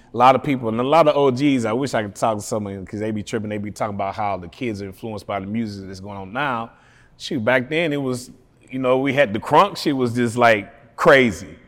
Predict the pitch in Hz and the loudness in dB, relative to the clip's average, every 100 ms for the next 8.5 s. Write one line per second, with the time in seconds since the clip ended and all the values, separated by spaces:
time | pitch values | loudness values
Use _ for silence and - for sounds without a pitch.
0 | _ _ _ 120 120 123 135 135 139 139 | _ _ _ -4 0 2 4 4 6 4
1 | 135 120 110 - - 104 113 151 170 165 | 4 -2 -4 -12 -20 -4 6 8 10 8
2 | 165 220 220 98 107 110 104 - 147 143 | 8 0 0 -2 -4 -8 -8 -12 -8 -6
3 | 107 - 127 123 113 95 95 _ _ _ | -6 -4 -4 -4 -6 -8 -12 _ _ _
4 | 110 156 156 147 135 117 104 95 85 82 | 4 6 8 8 4 2 -6 -8 -12 -16
5 | _ _ _ _ _ _ _ 104 127 131 | _ _ _ _ _ _ _ -6 -2 -2
6 | 120 113 101 - 120 143 165 156 147 143 | -2 -4 -8 -2 0 6 8 8 4 -2
7 | 131 123 107 101 87 - 101 117 175 160 | -4 -6 -6 -8 -12 -12 -12 0 4 4
8 | 143 - 139 135 - | 2 -6 -8 -8 -14